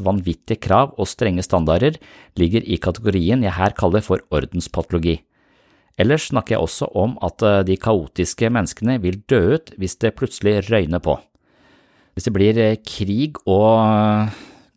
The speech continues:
kaos, så mener jeg da kanskje at det er disse menneskene som har orden på tingene sine, som, eh, kommer best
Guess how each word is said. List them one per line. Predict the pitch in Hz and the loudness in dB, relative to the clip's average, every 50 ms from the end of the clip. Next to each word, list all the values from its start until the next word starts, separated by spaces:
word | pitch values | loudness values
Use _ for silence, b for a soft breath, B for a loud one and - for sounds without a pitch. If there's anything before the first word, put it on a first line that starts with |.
| _ - | _ -10
kaos, | - - 101 95 101 131 170 165 | -2 2 2 4 4 4 2 0
så | - - - 135 - - 123 | -2 -6 -6 -6 -4 -4 -2
mener | 113 104 90 87 95 | 0 0 0 0 0
jeg | 98 95 | 0 0
da | 98 104 | 0 0
kanskje | - 120 90 - - | 0 0 -2 -2 -4
at | 101 - | -4 -2
det | 113 98 | 0 0
er | 87 95 107 | 0 0 0
disse | 101 - - | -2 -2 -2
menneskene | 104 104 87 - - - 90 | -2 -2 -2 -4 -6 -6 -6
som | 92 104 | -2 0
har | 98 101 107 - - | 0 0 0 0 0
orden | 98 80 76 69 85 101 104 | 0 0 0 0 -2 -2 -2
på | 120 104 | -2 -2
tingene | 107 92 85 85 92 | 0 0 0 -2 -2
sine, | 87 98 95 104 139 165 160 143 | -2 -2 0 0 0 0 0 -2
som, | - 113 98 101 101 | -2 -2 -2 0 0
eh, | 104 104 104 101 98 | 2 2 2 0 0
kommer | - - 90 95 98 | -2 -2 -2 -2 0
best | 87 87 90 - - - - | 0 0 0 0 -2 -4 -8